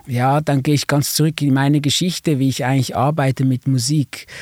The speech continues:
Und das ist so, dass ich eigentlich quasi immer mit bestehender arbeite. So habe ich mir das Programm angeschaut und Romitelli und Bertrand sagen mir sehr zu, auch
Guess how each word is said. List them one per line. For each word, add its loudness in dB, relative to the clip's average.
Und -4
das 2
ist 0
so, 2
dass 0
ich -2
eigentlich 0
quasi -2
immer 2
mit 0
bestehender 0
arbeite. 0
So 2
habe 2
ich -4
mir 4
das 2
Programm 2
angeschaut 2
und 2
Romitelli 4
und 2
Bertrand 2
sagen 2
mir 4
sehr 4
zu, 4
auch 0